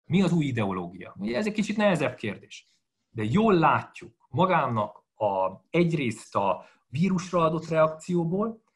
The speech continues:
illetve utána a kapcsolódó gazdasági válságra adott reakcióból, ugye ki az, aki képes, ez,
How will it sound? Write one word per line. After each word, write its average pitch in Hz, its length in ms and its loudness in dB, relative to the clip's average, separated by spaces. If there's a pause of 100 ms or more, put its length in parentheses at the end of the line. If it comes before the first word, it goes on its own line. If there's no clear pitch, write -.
(320)
illetve 170 640 2
utána 151 500 0
a 113 100 0
kapcsolódó 127 640 -2
gazdasági 165 760 0
válságra 101 560 -2
adott 90 240 -8
reakcióból, 113 760 -6
ugye 117 220 -6
ki - 280 -6
az, 170 160 -2
aki 143 280 -6
képes, - 800 -4
ez, 151 220 -6